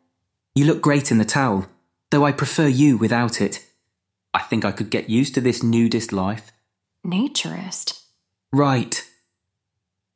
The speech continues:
Speaker 1: We reach the ground floor to find nobody there. There's the usual after-party mess,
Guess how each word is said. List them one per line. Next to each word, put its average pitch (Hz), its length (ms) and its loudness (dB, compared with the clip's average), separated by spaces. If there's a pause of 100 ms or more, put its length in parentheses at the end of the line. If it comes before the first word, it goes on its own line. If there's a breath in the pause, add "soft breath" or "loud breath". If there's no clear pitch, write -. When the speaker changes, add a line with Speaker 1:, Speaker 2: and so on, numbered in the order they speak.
(680)
Speaker 1:
We 127 100 4
reach 147 280 2
the 135 80 0
ground 127 320 2
floor 135 280 2
to - 100 -2
find 113 240 2
nobody 123 300 4
there. 113 340 0 (720)
There's 127 200 0
the 131 100 2
usual 131 540 4
after-party 131 880 0
mess, 113 540 0